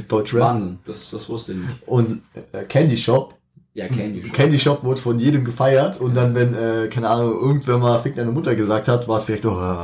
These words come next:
Speaker 2: das ist ja so frauenverachtend, das kann ich nicht wahr sein.“ Also das ist mir immer sehr viel Doppelmoral.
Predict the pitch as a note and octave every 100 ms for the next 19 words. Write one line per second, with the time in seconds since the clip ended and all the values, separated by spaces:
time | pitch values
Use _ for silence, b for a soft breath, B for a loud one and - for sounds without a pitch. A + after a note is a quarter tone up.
0 | F2 - A2 F2 - F#2 F#2 F#2+ F#2+ G#2+
1 | G#2 G#2 A2 F2+ G#2 - G2+ - G2+ G2
2 | G2+ G#2 G2+ B B B A#2 C3 C#3 A#2
3 | - E3 D3+ C#3 C#3 A#2 A#2 A#2 A2+ -
4 | G2+ G2+ G#2 F#2+ F2+ F2+ F2+